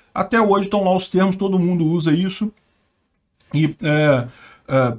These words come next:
a mesma coisa tá acontecendo agora com a informática. A informática começou nos Estados Unidos, né, a grande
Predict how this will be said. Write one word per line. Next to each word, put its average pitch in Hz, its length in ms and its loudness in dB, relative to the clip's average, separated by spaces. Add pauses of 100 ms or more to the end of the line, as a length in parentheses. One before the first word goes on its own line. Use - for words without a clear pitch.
(120)
a 214 120 2
mesma 196 320 4
coisa 190 200 2
tá 220 60 0
acontecendo 220 460 0
agora 214 240 2
com 220 80 0
a 220 40 2
informática. 233 540 0
A 123 60 2
informática 156 680 0
começou 170 600 2
nos 135 180 2
Estados 147 260 0
Unidos, 233 320 8
né, 147 120 2
a 120 260 0
grande 127 480 -2